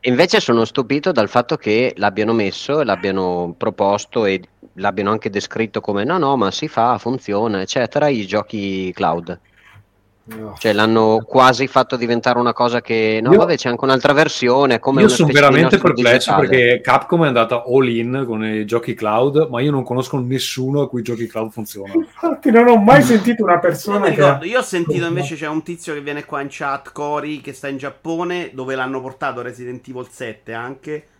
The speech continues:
Speaker 4: e lui ha detto
Speaker 1: Mm.
Speaker 4: che ci giochicchiava, eh. Io s-, ho
Speaker 2: Ah, ma
Speaker 4: provato,
Speaker 2: sai cosa?
Speaker 4: ho giocato
Speaker 2: Sai
Speaker 4: un po' a
Speaker 2: cosa?
Speaker 4: Destiny due su Stadia, si gioca, non è, non andrà.
Speaker 2: Ma
Speaker 3: Sì,
Speaker 2: può
Speaker 3: però
Speaker 2: essere
Speaker 3: aspetta,
Speaker 2: questo
Speaker 3: scusa, guarda che cloud su Switch non è Stadia, eh, ma neanche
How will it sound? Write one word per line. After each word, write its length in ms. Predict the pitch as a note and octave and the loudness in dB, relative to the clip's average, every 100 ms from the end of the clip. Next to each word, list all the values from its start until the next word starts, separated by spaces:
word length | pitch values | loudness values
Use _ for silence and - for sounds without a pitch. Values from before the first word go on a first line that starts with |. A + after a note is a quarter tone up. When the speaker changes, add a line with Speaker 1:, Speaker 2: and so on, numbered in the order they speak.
| _ _ | _ _
Speaker 4:
e 100 | D3+ | -8
lui 140 | F3 | -6
ha 60 | D3 | -4
detto 240 | A2+ G#2+ | -4 -6
Speaker 1:
Mm. 20 | |
Speaker 4:
che 480 | A#2 A#2 A#2+ A2+ A#2 A2+ | -6 -8 -10 -8 -10 -12
ci 140 | A2 | -18
giochicchiava, 800 | A2+ A2 G2 - C3+ F#2+ F#2+ A2+ | -16 -16 -16 -14 -12 -10 -10 -12
eh. 60 | A2+ _ _ _ _ _ | -14 _ _ _ _ _
Io 180 | F3 G3 | -4 -4
s-, 100 | - | -4
ho 120 | C#3+ | -8
Speaker 2:
Ah, 140 | C#3+ G#3 | 0 2
ma 120 | F#3 | 4
Speaker 4:
provato, 80 | D#3+ | 6
Speaker 2:
sai 200 | D4 - | 6 4
cosa? 460 | F3+ F3 C#3 C3+ | 2 2 2 -4
Speaker 4:
ho 140 | - C#3 | -8 -8
giocato 280 | C#3+ E3+ F3+ | -6 0 0
Speaker 2:
Sai 20 | |
Speaker 4:
un 100 | G3+ | 2
po' 160 | G3 | 2
a 60 | - | 2
Speaker 2:
cosa? 40 | |
Speaker 4:
Destiny 400 | E3 C#3+ D3+ D#3+ | 0 -2 -4 -6
due 120 | D#3+ E3 | -6 -8
su 80 | C#3+ | -12
Stadia, 340 | - E3+ E3+ | -8 -6 -6
si 180 | B2+ A2+ | -10 -14
gioca, 460 | G#2+ B2+ A2+ G#2+ | -10 -8 -8 -12
non 160 | G#2+ A2+ | -14 -14
è, 100 | A#2+ | -12
non 120 | A2+ A2 | -12 -12
andrà. 360 | A2 A2 G#2 G#2 | -12 -12 -14 -4
Speaker 2:
Ma 180 | C#3+ C#3+ | -2 2
Speaker 3:
Sì, 180 | - | 4
Speaker 2:
può 20 | G3+ | 6
Speaker 3:
però 200 | C#3+ C#3+ | 8 6
Speaker 2:
essere 20 | |
Speaker 3:
aspetta, 400 | E3 C#3+ - B2+ | 6 2 4 2
Speaker 2:
questo 0 | |
Speaker 3:
scusa, 400 | B2+ F#3 D3+ C3+ | 2 -2 2 4
guarda 200 | B2+ C#3+ | 4 4
che 300 | - B2+ A#2+ | 4 2 2
cloud 380 | A#2+ B2 C3+ B2+ | 2 4 4 2
su 200 | B2+ A#2 | -2 -6
Switch 320 | A2 B2+ - | -2 -2 -2
non 200 | A2+ A2 | -4 -2
è 200 | A#2 A#2 | 0 -2
Stadia, 460 | - G2+ F#2+ F2+ F#2 | -4 -8 -10 -12 -12
eh, 40 | |
ma 160 | F#2 F2+ | -12 -12
neanche 440 | F#2+ G2+ G#2 A2 | -10 -8 -8 -8